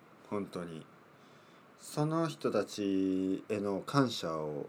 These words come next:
僕は忘れたことはないですからね。あの、パトレオンとか、あの、コフィーとかね。なんかその、ずっとサポートを続けてくれている人たちがいるわけです。あな-、あなたかもしれない。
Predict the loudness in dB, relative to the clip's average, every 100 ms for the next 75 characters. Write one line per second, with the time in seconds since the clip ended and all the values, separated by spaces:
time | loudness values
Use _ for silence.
0 | -8 -4 0 0 2 2 2 -2 -6 -10
1 | 0 4 4 4 -2 -12 -14 -12 -12 -16
2 | -18 -18 -18 -18 -20 -20 -4 2 6 8
3 | 8 8 8 8 4 -2 0 2 2 -2
4 | -8 -14 -20 -20 -18 -12 -8 -4 -4 -4
5 | -8 -12 -6 -4 -6 -10 -20 -20 -14 -8
6 | -6 -4 -4 -4 -4 -4 -6 -4 -6 -2
7 | 2 2 6 8 8 6 0 0 -2 4
8 | 4 4 4 4 4 2 2 -2 -6 -6
9 | -6 -8 -10 -12 -16 -20 -20 -2 4 8
10 | 8 8 4 0 -10 -20 -20 -20 -20 -20
11 | -20 -20 -20 -20 -20 -20 -2 6 8 8
12 | 4 6 8 10 8 4 -2 -4 -6 -8